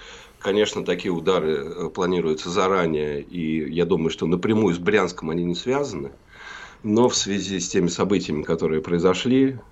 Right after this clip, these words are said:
э, решили уточнить, что это и за Брянск тоже в том числе. Э, вообще говоря, то есть на-, на-, надо, надо, э,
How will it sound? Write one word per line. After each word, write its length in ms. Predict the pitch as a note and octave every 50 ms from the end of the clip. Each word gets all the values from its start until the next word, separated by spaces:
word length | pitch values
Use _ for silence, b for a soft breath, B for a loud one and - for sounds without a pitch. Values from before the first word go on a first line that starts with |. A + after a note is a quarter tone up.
| - -
э, 420 | F2+ E2+ D#2+ E2 D#2 D#2 D#2 D2
решили 320 | - E2+ E2 - - G2+ F#2
уточнить, 600 | F2 F2 - - - - - F#2 F#2+ G#2 G2+ -
что 480 | - - - - - D#2 D#2 D#2 D2+
это 520 | D#2 - D2 D2 E2+ - - - D2+ D#2 D2+
и 320 | C#2+ - E2+ E2 D#2 D#2
за 180 | D#2 D2+ E2 D#2+
Брянск 440 | E2+ E2 F2+ F#2+ F#2 F#2 - - -
тоже 320 | - F#2+ F2+ F2+ E2 D2
в 80 | - -
том 180 | - F2+ E2+ E2
числе. 520 | - - E2+ - - - D#2 D2+ D2+ - - - _ B B B B B B B B B B B B B B B B B B B B _ _ _ - -
Э, 560 | E2+ E2 E2 E2 D2 D2+ D#2 C#2+ D2 D#2 D#2
вообще 280 | E2+ F#2 F2+ F2 - -
говоря, 600 | F2+ G2+ G2+ G#2 G2+ A2 G2+ F2+ F2 D#2+ E2 E2+ F2 -
то 80 | -
есть 380 | E2+ E2 - - - - - - E2+ E2 D2 - - - -
на-, 280 | E2+ F2 D#2 E2 F#2 G2+
на-, 220 | G2 F#2 G#2 G#2+
надо, 600 | G#2 G#2 G#2 G#2+ A#2 A#2+ A#2+ A2+ A2+ A2+ G#2+ G2 -
надо, 520 | A2+ B2 B2 A#2 A#2 A#2 A2+ G#2+ G2+ G2 -
э, 380 | G#2+ G2+ G2 G2 G2+ G2 F2+